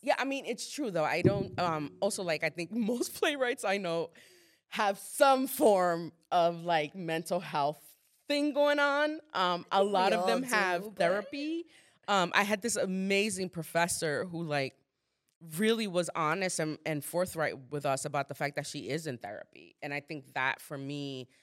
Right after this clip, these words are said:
Speaker 1: helped to really kind of be like, "This is not," like, you know, I go get checked. I check my teeth every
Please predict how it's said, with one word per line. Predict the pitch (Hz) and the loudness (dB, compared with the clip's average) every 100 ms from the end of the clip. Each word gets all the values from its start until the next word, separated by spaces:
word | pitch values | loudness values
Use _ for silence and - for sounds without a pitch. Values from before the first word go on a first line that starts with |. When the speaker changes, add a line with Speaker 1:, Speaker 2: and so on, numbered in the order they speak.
| _ _ | _ _
Speaker 1:
helped | 170 135 - - | -2 -2 -4 -12
to | 151 | -12
really | 135 143 139 139 | -8 -6 -6 -8
kind | 147 139 131 | -8 -8 -8
of | |
be | 131 | -8
like, | 123 123 123 135 | -6 -6 -6 _
"This | 151 - | -10 -10
is | 151 135 | -12 -16
not," | - 131 123 - | -8 -6 -6 -4
like, | 160 147 | -6 -4
you | 208 | -8
know, | 196 131 127 _ _ _ - | -6 -6 -10 _ _ _ 2
I | 190 | 2
go | 190 190 | 2 0
get | 175 160 | 2 0
checked. | - 160 131 - - | 2 0 0 -10 -2
I | 165 | 0
check | 170 214 196 | 0 -4 -4
my | 165 | -6
teeth | 147 185 160 | -6 -10 -8
every | 117 107 113 76 | -8 -8 -12 -12